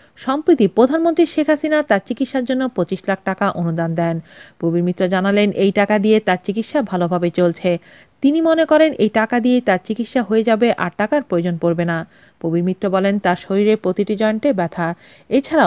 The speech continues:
অন্য কোনো রোগ নেই। ডাক্তার জানিয়েছে, ওষুধ খেয়েই বাকি জীবন কাটাতে হবে, এই রোগ ভালো হবে না। প্রবীর মিত্র বলেন, দু হাজার সালে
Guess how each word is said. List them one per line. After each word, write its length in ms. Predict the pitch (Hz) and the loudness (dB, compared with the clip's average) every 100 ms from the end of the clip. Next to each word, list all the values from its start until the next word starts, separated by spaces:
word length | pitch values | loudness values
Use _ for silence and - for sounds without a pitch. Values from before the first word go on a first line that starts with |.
| - | 2
অন্য 220 | 226 277 | -2 -2
কোনো 200 | 294 285 269 | -2 0 0
রোগ 160 | 180 165 | 0 -2
নেই। 140 | 175 165 | -2 -2
ডাক্তার 320 | 170 - 202 | -4 -2 -2
জানিয়েছে, 440 | 196 196 202 - 220 - | 0 0 -2 -2 -2 -2
ওষুধ 240 | 175 196 - | -2 -4 -2
খেয়েই 220 | 247 277 | 0 0
বাকি 260 | 185 160 185 | -2 -4 -2
জীবন 240 | 180 190 | -2 -2
কাটাতে 320 | 180 160 165 175 | -4 -6 -4 -4
হবে, 240 | 170 165 165 - _ - | -2 -2 -2 -6 _ -6
এই 140 | 175 | -2
রোগ 160 | 196 262 | 0 0
ভালো 240 | 175 170 165 | 0 -2 0
হবে 160 | 165 170 | -2 -2
না। 80 | 170 160 160 _ _ _ _ _ _ _ _ _ _ _ _ _ _ - | -4 -6 -10 _ _ _ _ _ _ _ _ _ _ _ _ _ _ 0
প্রবীর 260 | 254 294 330 | 4 4 4
মিত্র 200 | 330 330 | 2 4
বলেন, 260 | 294 294 311 262 | 6 6 6 4
দু 80 | 214 | 4
হাজার 260 | 220 226 220 | 4 2 0
সালে 180 | 226 | 2